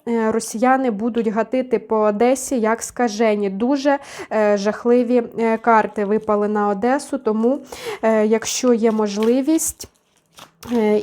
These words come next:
і сім'ї з маленькими дітьми особливо, е, є,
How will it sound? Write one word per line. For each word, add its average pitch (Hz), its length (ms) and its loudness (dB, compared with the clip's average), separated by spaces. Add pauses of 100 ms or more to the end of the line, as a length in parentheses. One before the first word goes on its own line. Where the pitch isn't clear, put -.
і 226 400 2
сім'ї 233 420 0
з 214 80 -6
маленькими 214 600 0
дітьми 233 400 -2
особливо, 269 760 2 (400)
е, 208 540 0
є, 240 520 2